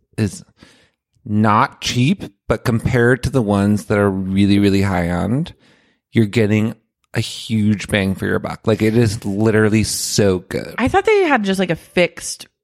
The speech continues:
Speaker 2: rate omakase or something.
Speaker 1: They do, but, like, you could, like, you could make a mistake and be like, "One more shrimp," and they'll, like, add thirty dollars to you. So, like, you gotta be
Speaker 2: Wow.
Speaker 1: careful with that. But it's so good. It's my favorite thing. Om-,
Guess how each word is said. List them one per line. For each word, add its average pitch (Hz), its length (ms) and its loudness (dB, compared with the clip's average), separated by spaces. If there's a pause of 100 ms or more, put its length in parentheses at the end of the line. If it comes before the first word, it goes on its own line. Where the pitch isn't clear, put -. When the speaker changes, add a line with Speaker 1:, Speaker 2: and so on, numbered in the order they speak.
Speaker 2:
rate 160 380 0
omakase 147 720 -2
or - 60 -8
something. - 360 -6
Speaker 1:
They 190 120 2
do, 180 600 6
but, 147 200 0
like, 139 360 2
you 127 100 -2
could, 147 160 -2 (200)
like, 127 260 0
you 120 80 -8
could 120 140 -2
make 120 140 2
a 117 60 0
mistake 117 260 0
and 113 80 -2
be 117 80 0
like, 127 240 -6
"One 240 220 2
more 240 220 4
shrimp," 220 420 0
and 104 100 0
they'll, - 80 2
like, 92 220 -4
add 92 300 -6
thirty 92 220 -6
dollars - 340 -14
to - 140 -20
you. 117 100 -18
So, 120 160 -8
like, 107 180 0
you 107 80 2
gotta 101 140 2
be 101 80 0
Speaker 2:
Wow. - 60 -4
Speaker 1:
careful 104 300 -2
with 110 120 -6
that. - 260 -6 (1600)
But 117 100 0
it's - 180 -2
so 113 540 0
good. 90 400 -4 (100)
It's - 280 -8
my 120 340 2
favorite 113 500 2
thing. 104 200 -4
Om-, 113 280 0